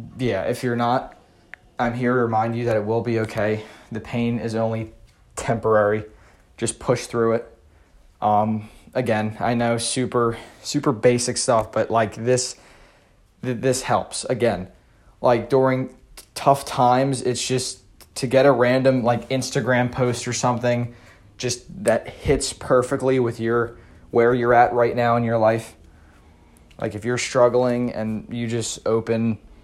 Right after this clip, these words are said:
anything, Twitter, Instagram, whatever it may be, and you just see something that, like, resonates with you perfectly and just says, like,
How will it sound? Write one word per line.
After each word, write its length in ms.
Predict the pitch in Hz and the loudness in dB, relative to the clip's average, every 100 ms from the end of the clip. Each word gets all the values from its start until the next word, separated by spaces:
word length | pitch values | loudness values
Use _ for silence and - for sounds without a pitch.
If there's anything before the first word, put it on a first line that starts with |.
| _ _ _ - | _ _ _ 0
anything, 500 | 143 123 - 92 90 - - | 2 2 -2 -6 -8 -16 -20
Twitter, 560 | - - 131 131 131 123 - - _ - | -4 2 4 4 4 0 -8 -20 _ -8
Instagram, 760 | 123 - 120 120 117 117 117 - - | -6 -4 -2 0 2 0 -2 -8 -2
whatever 340 | 123 117 117 | 2 2 2
it 60 | 113 | 0
may 140 | 113 | 0
be, 320 | 110 107 104 - - - - - | 0 -2 -4 -10 -20 -20 -18 -4
and 100 | 117 | -2
you 120 | 110 | 0
just 200 | 113 - | -2 -2
see 160 | 127 | -4
something 420 | 117 - 110 104 110 | -2 -2 -4 -4 -4
that, 120 | 104 | -2
like, 140 | 113 | -4
resonates 840 | 104 107 104 113 120 120 127 127 - | -6 -10 -4 2 4 4 2 0 -2
with 180 | 117 | -4
you 120 | 117 113 | -2 -4
perfectly 720 | - 131 123 104 92 92 92 - - - - - | 0 2 2 2 -4 -8 -10 -18 -20 -20 -20 -8
and 200 | 110 107 | -4 -4
just 260 | 110 110 | -4 -4
says, 320 | - 117 110 107 | 2 4 4 4
like, 380 | 117 110 - | 4 4 0